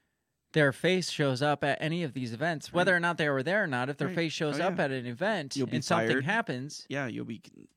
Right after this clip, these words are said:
Speaker 2: white supremacist, you know, extremist,
Speaker 1: Yeah.
Speaker 2: fired. I mean, it just
Speaker 1: So you remember all of the pushes against the traffic cameras here and
Speaker 2: Yeah.
Speaker 1: how you couldn't face your accuser?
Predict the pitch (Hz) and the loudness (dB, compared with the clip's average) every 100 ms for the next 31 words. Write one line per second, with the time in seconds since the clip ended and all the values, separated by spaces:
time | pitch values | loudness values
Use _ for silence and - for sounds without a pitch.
0 | - 127 120 120 - 117 120 123 - - | -6 -4 -4 -6 -4 -4 -2 -2 -4 -6
1 | - _ _ - _ _ _ - 110 104 | -12 _ _ -20 _ _ _ -8 -4 -2
2 | 104 - _ _ _ - - 143 - 123 | -4 -8 _ _ _ -20 -20 -20 -8 -6
3 | - - 117 127 127 - - 110 123 123 | -6 -4 -2 0 -2 -4 0 2 4 2
4 | - - 117 113 113 110 95 - - 104 | -6 -4 -2 -2 -2 -6 -10 -14 -14 -12
5 | 110 98 - - - 208 233 269 240 185 | -10 -10 -12 -14 -10 -8 -6 -2 2 4
6 | 170 160 156 156 143 139 120 - - 165 | 4 2 -2 -4 -4 -2 -4 -8 -4 -4
7 | - 143 120 117 123 120 - 117 113 117 | -2 -4 -4 -6 -4 -6 -6 -8 -4 0
8 | 110 - 117 117 113 110 - 113 117 117 | 0 -2 -10 -8 -6 -6 -6 -4 -2 0
9 | 110 110 107 - _ - 123 - 139 - | 0 0 -4 -10 _ -8 -4 -2 -4 -6
10 | - 127 120 - 123 120 113 117 117 - | -6 -4 -4 -6 -4 -2 -2 -4 -8 -4
11 | 117 110 127 127 | -4 -2 0 -2